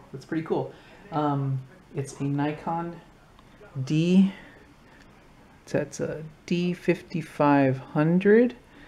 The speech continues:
Uh, it says a kit lens. It's a, um, eighteen,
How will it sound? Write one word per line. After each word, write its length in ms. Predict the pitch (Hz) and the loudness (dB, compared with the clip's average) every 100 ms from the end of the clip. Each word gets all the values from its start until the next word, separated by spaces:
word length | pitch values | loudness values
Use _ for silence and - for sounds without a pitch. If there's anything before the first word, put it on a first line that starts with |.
| - - - - | -20 -20 -20 -4
Uh, 220 | 147 139 | 2 2
it 120 | 160 - | 2 0
says 180 | 190 | 2
a 60 | 180 | 2
kit 340 | 185 - 165 | 0 0 2
lens. 680 | 147 143 147 170 185 - - | 4 4 6 4 0 -2 -8
It's 280 | - 139 - | -4 -4 -2
a, 220 | 139 135 139 | 0 2 2
um, 500 | 131 131 131 135 127 - - _ - - - - - | 2 0 -2 -4 -8 -16 -20 _ -20 -20 -20 -20 -4
eighteen, 840 | 165 175 - - 170 160 165 175 | -4 -4 -8 -2 2 4 4 4